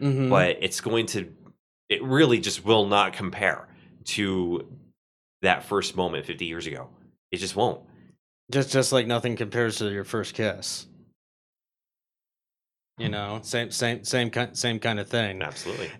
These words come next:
Speaker 1: And, um, I've s-, I've s-, uh, I actu-, um,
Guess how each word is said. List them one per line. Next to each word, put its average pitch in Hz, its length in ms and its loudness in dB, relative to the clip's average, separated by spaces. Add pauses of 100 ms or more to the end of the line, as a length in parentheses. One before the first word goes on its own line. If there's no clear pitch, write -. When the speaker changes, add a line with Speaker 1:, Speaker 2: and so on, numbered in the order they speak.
(100)
Speaker 1:
And, 127 520 6 (200)
um, 117 340 4
I've 123 140 2
s-, - 240 -2
I've 127 140 2
s-, - 320 -2
uh, 113 640 0 (500)
I - 20 -2
actu-, - 420 0
um, 107 500 0